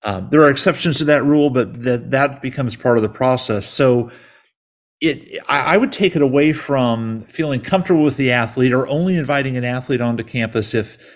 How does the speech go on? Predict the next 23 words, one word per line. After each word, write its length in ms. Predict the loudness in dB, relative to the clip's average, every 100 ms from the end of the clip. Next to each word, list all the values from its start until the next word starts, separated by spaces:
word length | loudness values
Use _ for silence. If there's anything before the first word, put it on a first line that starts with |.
| _ _ -6
if 160 | -6 0
you 200 | 4 4
as 100 | 4
the 80 | 0
coach 360 | 2 0 0
knew 340 | -2 2 4 2
that 160 | 0
they 140 | 0 0
were 140 | 0
going 240 | -4 -4 -4
to 60 |
be 160 | -4 -6
seriously 640 | -4 0 2 2 -2 -8
considered. 760 | -8 -10 -4 0 2 2 0 -4 -14 -20 _ _ _ _
Um, 480 | -4 -2 -4 -8 -10 -12 -2
I 140 | 0
might 400 | 2 2 2 0 -6 _ _
take 220 | -4 -4
the 80 | -4
approach 420 | -4 2 2 2
that 180 | 0 0
I 240 | 0 0 0
need 460 | -2 -2 -4 -10